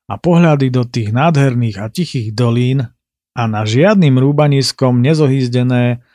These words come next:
súvislé lesné porasty oku neskutočne láhodí. Tak predsa ešte niekde jestvujú aj takéto hlboké lesy.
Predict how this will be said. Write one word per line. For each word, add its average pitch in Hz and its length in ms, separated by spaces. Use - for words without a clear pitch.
súvislé 185 720
lesné 131 400
porasty 127 600
oku 123 360
neskutočne 123 800
láhodí. 98 720
Tak - 240
predsa 165 400
ešte 139 240
niekde 135 480
jestvujú 123 480
aj 107 160
takéto 147 400
hlboké 117 560
lesy. 104 480